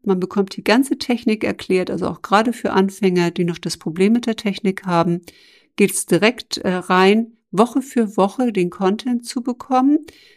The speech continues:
Das heißt, nicht alles auf einmal, sondern stückweise. Und es ist anstrengend, man braucht sich da gar nichts vormachen, aber man gibt über vier Wochen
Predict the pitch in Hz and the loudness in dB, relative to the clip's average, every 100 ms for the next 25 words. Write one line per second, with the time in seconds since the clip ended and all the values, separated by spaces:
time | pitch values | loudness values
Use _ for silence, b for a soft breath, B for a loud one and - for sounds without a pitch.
0 | B _ 196 196 - - 185 208 269 - | B _ 2 2 0 -4 0 0 0 -6
1 | - - 233 240 - 226 233 - 190 - | -10 0 0 2 0 2 0 -2 -4 -2
2 | 180 208 233 240 262 _ _ - 202 196 | 0 0 -2 -4 -6 _ _ -4 2 2
3 | 180 180 - 240 - - 240 240 240 240 | 2 0 -2 -4 -6 -2 0 0 -4 -8
4 | - _ _ _ 196 190 - - - 285 | -8 _ _ _ -2 0 -6 -10 0 2
5 | 302 - - 196 202 - - 240 269 294 | 2 -2 -2 0 0 -4 -4 -2 0 -2
6 | - 190 196 202 - - 175 190 220 247 | -4 -4 -2 -4 -6 -6 0 4 2 0
7 | - - 214 196 175 - 196 202 180 170 | -8 -4 0 0 -2 -6 -6 -2 -2 0
8 | 170 165 262 - - 196 185 175 - 247 | -2 -4 -10 -14 -12 -4 -4 -4 0 0
9 | 226 202 196 202 | 2 0 0 -2